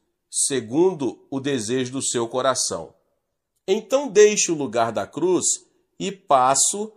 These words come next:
ao lugar seguinte, ao lugar da pia. A pia está cheia de água. Aqui,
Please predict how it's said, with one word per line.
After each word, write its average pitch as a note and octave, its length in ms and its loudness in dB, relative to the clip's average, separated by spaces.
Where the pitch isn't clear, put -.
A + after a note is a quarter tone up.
ao E3+ 160 4
lugar E3 560 2
seguinte, G3 840 -2
ao C#3+ 140 4
lugar C#3+ 460 2
da D#3 160 2
pia. C#3 640 -4
A D3 100 4
pia G3 600 -4
está C3 300 2
cheia C#3 380 0
de E3 200 -4
água. F2 420 -8
Aqui, D#3 600 -2